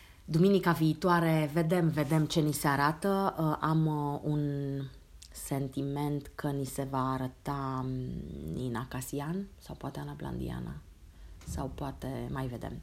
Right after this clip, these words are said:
<laughs> Așadar, uh, pe duminica viitoare cu poezie și până atunci, um, îmi doresc să ajung la voi, um,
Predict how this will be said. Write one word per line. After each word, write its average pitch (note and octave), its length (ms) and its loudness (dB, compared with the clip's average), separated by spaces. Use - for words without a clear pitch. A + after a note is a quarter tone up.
<laughs> - 1000 2
Așadar, D3 560 0
uh, C3+ 380 -2
pe D3 80 0
duminica C#3+ 440 2
viitoare C3 400 0
cu B2+ 120 -6
poezie B2+ 480 0
și C#3+ 180 -4
până D3 220 -4
atunci, C3 640 -6
um, B2 420 -6
îmi C#3+ 420 0
doresc C#3 420 -2
să - 140 -4
ajung B2+ 360 -2
la B2 240 -2
voi, B2 380 -4
um, B2 260 -6